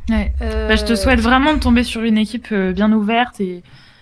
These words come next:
Speaker 1: et qui, même s'ils passent pour des gens ouverts, ils te disent pas après que tu dois les sucer, tu vois. <laughs>
Speaker 2: Ouais. Ouais, c'est genre, où c'est, c'est genre, euh, le sexisme bienveillant, bah tiens, donne les salaires parce que c'est plus facile. Euh, bah, euh,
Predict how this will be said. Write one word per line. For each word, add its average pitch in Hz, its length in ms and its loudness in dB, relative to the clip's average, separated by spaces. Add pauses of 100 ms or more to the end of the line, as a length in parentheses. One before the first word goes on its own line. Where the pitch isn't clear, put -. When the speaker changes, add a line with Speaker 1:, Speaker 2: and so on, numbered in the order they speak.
(460)
Speaker 1:
et 233 240 4
qui, 240 240 2
même 294 180 4
s'ils 349 320 2
passent 339 220 2
pour 320 140 0
des 285 100 0
gens 262 180 2
ouverts, 294 300 2
ils 285 80 -4
te 208 60 -2
disent 226 240 -6
pas 277 160 2
après 240 260 -4
que 233 120 -10
tu 196 160 -12
dois 196 120 -4
les 202 60 -2
sucer, - 300 -12
tu - 140 -16
vois. 190 80 -12 (240)
<laughs> 277 180 2
Speaker 2:
Ouais. - 1300 -4
Ouais, 269 220 -2
c'est 247 160 -6
genre, 254 160 0
où 269 40 0
c'est, 277 180 -6
c'est 285 160 -4
genre, 262 260 0
euh, 247 140 -2
le 262 120 -2
sexisme 269 440 -6
bienveillant, 285 300 -2
bah 277 120 -2
tiens, 339 160 -4
donne 277 180 -2
les 277 60 -2
salaires 311 240 -6
parce 262 160 -4
que - 100 -8
c'est - 120 -10
plus 269 100 -8
facile. 262 580 -4
Euh, 208 60 -16
bah, 208 300 -12
euh, 214 320 -14